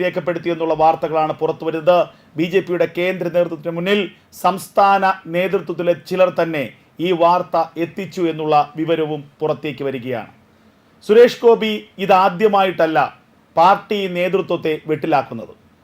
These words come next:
തൃശ്ശൂരിൽ മിന്നുന്ന വിജയം നേടിയ സുരേഷ് ഗോപി കേന്ദ്രമന്ത്രിയാകുമെന്ന അഭ്യൂഹങ്ങൾ കേരളത്തിൽ പരന്നിരുന്നു. എന്നാൽ അതിനെയൊക്കെ സുരേഷ് ഗോപി തള്ളിക്കളയുകയാണ് ഉണ്ടായത്. എന്നാൽ അപ്രതീക്ഷിതമായി സത്യപ്രതിജ്ഞ ദിവസത്തിൽ സുരേഷ് ഗോപിക്ക്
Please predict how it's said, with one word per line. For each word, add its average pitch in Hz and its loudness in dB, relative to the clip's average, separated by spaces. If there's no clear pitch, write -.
തൃശ്ശൂരിൽ 240 0
മിന്നുന്ന 226 0
വിജയം 214 2
നേടിയ 196 0
സുരേഷ് 208 4
ഗോപി 165 0
കേന്ദ്രമന്ത്രിയാകുമെന്ന 185 -2
അഭ്യൂഹങ്ങൾ 175 -4
കേരളത്തിൽ 170 2
പരന്നിരുന്നു. 139 -4
എന്നാൽ 190 4
അതിനെയൊക്കെ 196 2
സുരേഷ് 180 0
ഗോപി 175 -2
തള്ളിക്കളയുകയാണ് 165 0
ഉണ്ടായത്. 113 -8
എന്നാൽ 220 4
അപ്രതീക്ഷിതമായി 185 0
സത്യപ്രതിജ്ഞ 208 0
ദിവസത്തിൽ 202 2
സുരേഷ് 202 2
ഗോപിക്ക് 190 2